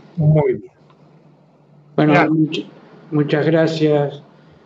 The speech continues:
Speaker 2: doctor Simón. Quiero agradecer a la Suprema Corte de la Provincia de Buenos Aires, a, a, al, a todos los, eh, catedráticos académicos que me acompañan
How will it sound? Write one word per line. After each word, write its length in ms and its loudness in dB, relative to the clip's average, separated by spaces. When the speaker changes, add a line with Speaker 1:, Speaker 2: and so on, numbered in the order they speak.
Speaker 2:
doctor 340 -2
Simón. 520 -2
Quiero 220 0
agradecer 760 0
a 80 -8
la 100 -4
Suprema 500 -2
Corte 340 2
de 80 2
la 200 -2
Provincia 1040 2
de 100 0
Buenos 360 -2
Aires, 680 4
a, 420 -6
a, 540 -6
al, 400 0
a 160 -4
todos 320 4
los, 720 2
eh, 800 0
catedráticos 880 0
académicos 960 0
que 60 -10
me 100 -6
acompañan 960 0